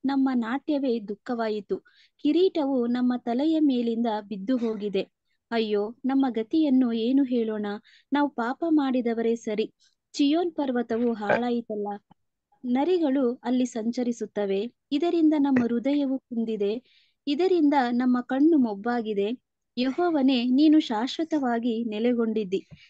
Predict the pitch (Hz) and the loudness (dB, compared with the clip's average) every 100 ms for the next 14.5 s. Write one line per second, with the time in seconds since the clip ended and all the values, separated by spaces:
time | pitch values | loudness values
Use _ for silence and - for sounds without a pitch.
0 | _ 277 302 349 294 254 277 320 320 269 | _ -2 0 0 -2 0 2 0 0 -2
1 | 247 262 240 262 254 254 233 233 254 302 | -2 -2 2 2 0 -2 -2 0 0 -2
2 | - - 233 233 233 - 240 240 240 214 | -6 -6 -4 -2 -4 -4 -4 -2 -2 -2
3 | 208 202 185 - _ _ - 254 320 381 | -2 -2 -4 -6 _ _ 0 4 4 4
4 | 359 294 254 247 247 233 233 233 226 - | 4 4 4 2 2 0 -4 -6 -6 -4
5 | 330 330 320 285 233 240 220 226 214 254 | -4 2 2 4 2 0 0 -2 -2 -2
6 | 277 254 233 220 214 208 226 - _ _ | -2 -2 0 0 0 -2 -2 -4 _ _
7 | - 285 381 359 311 262 247 262 240 233 | -4 -2 0 2 4 4 4 4 2 0
8 | 302 - 349 - 277 247 247 226 233 220 | -4 -4 -10 -4 -2 -2 -2 -4 -4 -4
9 | 208 208 196 240 - - - 254 269 381 | -6 -4 -4 -4 -8 -14 -4 -2 0 0
10 | 311 269 262 240 240 262 269 370 339 277 | 2 2 2 -2 -6 -2 2 4 4 4
11 | 254 254 226 262 226 247 208 294 302 247 | 2 2 0 0 -2 -2 -2 -2 -2 -4
12 | - 247 226 226 240 208 - 254 320 349 | -4 -2 -2 0 0 -2 -2 -2 0 4
13 | 285 285 233 208 - 311 302 269 233 220 | 4 2 -2 -10 -6 -2 0 -2 -2 -4
14 | 233 233 208 208 247 | -4 -6 -6 -6 -4